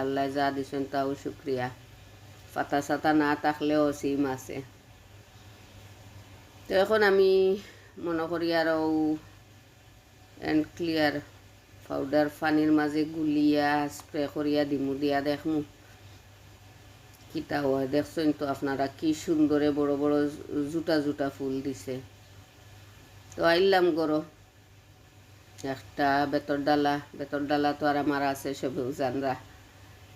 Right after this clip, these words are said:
ও দেখানি কত বড় বড় চড়া দিছে। তো বাকি যেগুলা ফুল দিছে ওগুলা বড় বড় চড়া দিল, নে এখন আর জানি আর না আল্লাহ কিসমত রাখলে হইব,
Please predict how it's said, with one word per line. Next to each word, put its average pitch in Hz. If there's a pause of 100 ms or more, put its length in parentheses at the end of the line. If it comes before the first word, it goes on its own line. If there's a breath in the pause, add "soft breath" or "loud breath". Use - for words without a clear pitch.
(140)
ও - (120)
দেখানি 147
কত - (160)
বড় 147 (100)
বড় 143 (1300)
চড়া 131 (100)
দিছে। 131 (880)
তো -
বাকি 151 (100)
যেগুলা 170
ফুল 165 (120)
দিছে 170 (120)
ওগুলা 165 (100)
বড় 147 (100)
বড় 147 (200)
চড়া 135 (120)
দিল, 135 (200)
নে 135
এখন 139
আর 135 (100)
জানি 139
আর 139
না 135
আল্লাহ 131 (920)
কিসমত 151 (180)
রাখলে 151 (100)
হইব, 143